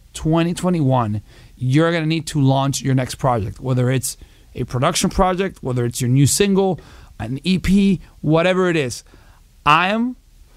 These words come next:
putting this episode down as a, as a pact and as a reminder,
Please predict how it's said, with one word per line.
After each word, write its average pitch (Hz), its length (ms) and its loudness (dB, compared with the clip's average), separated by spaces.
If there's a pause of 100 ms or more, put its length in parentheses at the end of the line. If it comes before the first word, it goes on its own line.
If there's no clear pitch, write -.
(1120)
putting 208 300 4
this 190 260 0 (120)
episode 170 480 -2
down 131 500 -2 (600)
as 139 220 2
a, 127 340 0 (220)
as - 100 -6
a 139 60 -2
pact - 680 0 (240)
and 139 140 0
as 127 80 0
a 139 60 2
reminder, 139 600 2